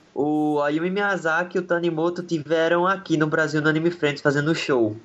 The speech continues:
Que era pro Ada ter vindo, o Ada não veio porque o médico proibiu ele, por conta do tratamento de câncer, de fazer viagens longas. Então,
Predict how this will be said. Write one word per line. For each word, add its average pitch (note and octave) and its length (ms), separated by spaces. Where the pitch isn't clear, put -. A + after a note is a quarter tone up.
Que E3 160
era F3+ 160
pro F3+ 200
Ada F3 180
ter F3+ 200
vindo, D3+ 240
o D3+ 60
Ada D3+ 160
não F#3+ 160
veio E3 260
porque E3 600
o D3 420
médico D3+ 480
proibiu D#3+ 480
ele, C3 200
por - 320
conta C#3 220
do C3+ 100
tratamento C3+ 420
de C3 60
câncer, C#3 280
de D3 60
fazer D3 260
viagens D3 440
longas. B2 400
Então, C#3+ 360